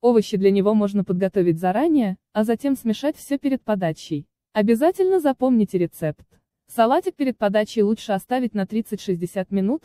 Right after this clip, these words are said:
чтобы картофель впитал в себя заправку. Для его заправки можно использовать майонез,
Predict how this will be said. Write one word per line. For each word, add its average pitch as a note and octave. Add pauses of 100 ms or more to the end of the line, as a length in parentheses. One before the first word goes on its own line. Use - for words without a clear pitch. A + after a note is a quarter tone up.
(140)
чтобы F#3
картофель D4
впитал A#3+
в A#3+
себя F3+
заправку. E3+ (260)
Для A3
его B3+
заправки C#4+
можно D4
использовать A#3
майонез, A3